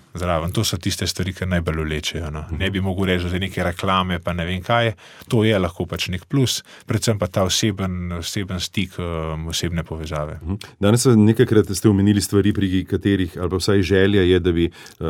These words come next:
Speaker 2: združenje, da bi skavti, da bi skupine nekako pomagale,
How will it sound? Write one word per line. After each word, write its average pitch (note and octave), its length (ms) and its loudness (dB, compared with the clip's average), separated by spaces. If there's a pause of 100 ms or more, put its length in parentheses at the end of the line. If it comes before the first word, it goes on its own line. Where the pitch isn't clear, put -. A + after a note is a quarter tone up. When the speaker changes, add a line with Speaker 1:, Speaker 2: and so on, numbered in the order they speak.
(120)
Speaker 2:
združenje, G2+ 680 4
da E2 100 0
bi D#2+ 140 -4
skavti, F#2 540 0 (180)
da F2+ 120 0
bi E2+ 120 0
skupine F#2+ 540 2 (100)
nekako F#2 340 -2
pomagale, G2 580 4